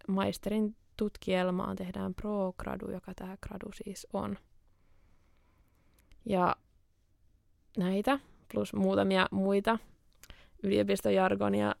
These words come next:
me avataan tuolla blogipostauksessa, niin kannattaa käydä kurkkaamassa tuolta yliopiston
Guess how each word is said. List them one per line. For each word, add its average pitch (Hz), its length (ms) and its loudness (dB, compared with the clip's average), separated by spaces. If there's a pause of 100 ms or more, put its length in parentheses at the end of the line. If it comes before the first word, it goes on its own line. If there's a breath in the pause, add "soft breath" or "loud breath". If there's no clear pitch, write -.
(160)
me 101 260 -2 (280)
avataan 185 720 2
tuolla 196 360 0 (160)
blogipostauksessa, 208 1080 -4 (920)
niin 185 420 -2 (160)
kannattaa 190 360 -6
käydä 190 260 -8
kurkkaamassa 220 560 -6
tuolta 220 320 0
yliopiston 214 720 -4